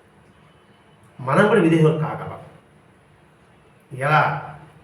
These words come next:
ప్రతి ఒక్క అనుభవము ఆ యొక్క ప్రసాదము అనే భావన నిరంతరం ఉన్నప్పుడు పొంగడము, కొంగడము ఉండదు.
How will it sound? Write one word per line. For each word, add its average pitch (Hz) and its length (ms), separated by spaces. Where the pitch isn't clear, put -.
ప్రతి 160 300
ఒక్క 160 220
అనుభవము 180 880
ఆ 123 100
యొక్క 127 280
ప్రసాదము 120 920
అనే 117 120
భావన 233 280
నిరంతరం 214 440
ఉన్నప్పుడు 139 760
పొంగడము, 165 720
కొంగడము 147 680
ఉండదు. 113 480